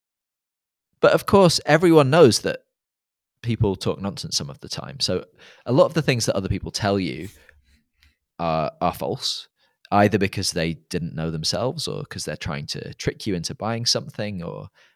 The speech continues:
they're just having a joke and you didn't <laughs> realize that this was a joke. So we, how do we fit these two things together?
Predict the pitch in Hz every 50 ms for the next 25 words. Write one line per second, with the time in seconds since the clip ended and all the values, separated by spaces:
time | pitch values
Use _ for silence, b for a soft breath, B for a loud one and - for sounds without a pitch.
0 | _ _ 78 80 - 85 - - - - 85 - 87 80 80 78 - - 113 107
1 | 107 110 - - 90 85 85 87 87 - 107 - 90 85 76 - 101 113 117 120
2 | 127 120 107 - - - - - - - 101 - - 90 85 80 80 - 120 127
3 | 131 117 - - B B B B B B B B B _ _ _ _ _ _ _
4 | - - 170 156 165 123 - - - - _ _ _ _ _ - 131 151 170 185
5 | 185 180 170 156 - - _ _ _ _ _ _ _ _ _ _ _ _ _ _
6 | _ _ _ _ _ _ _ _ _ _ _ _ _ _ _ - 127 165 170 175
7 | 160 143 - - - - 170 - - - 98 - 87 82 - - 82 80 71 67
8 | 64 -